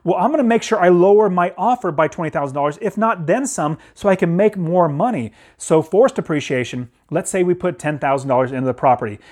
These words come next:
fixing it up, painting the walls, getting new flooring, maybe redoing the kitchen a little bit, you know, put some money into the property. It might appraise for forty thousand dollars more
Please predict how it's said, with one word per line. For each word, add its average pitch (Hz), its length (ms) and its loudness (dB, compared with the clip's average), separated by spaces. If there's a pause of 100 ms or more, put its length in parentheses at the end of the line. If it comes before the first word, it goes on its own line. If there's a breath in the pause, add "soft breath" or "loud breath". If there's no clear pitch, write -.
(220 soft breath)
fixing 196 300 2
it 160 120 6
up, 175 280 4
painting 170 340 -6
the 147 80 -4
walls, 160 400 0
getting 160 340 -6 (200 soft breath)
new 156 120 -4
flooring, 170 680 -2
maybe 160 240 0
redoing 156 280 0
the 139 60 -4
kitchen 170 300 -6
a 160 80 -2
little 160 200 0
bit, 165 280 0 (220 loud breath)
you 240 100 -2
know, 269 140 4
put 247 180 0
some 220 160 0
money 208 160 4
into 196 80 -2
the 175 80 -2
property. 151 400 -2 (280)
It 185 140 0
might 185 220 0
appraise 175 400 0
for 175 140 -2
forty 175 320 2
thousand 165 300 0
dollars 147 220 0
more 143 540 2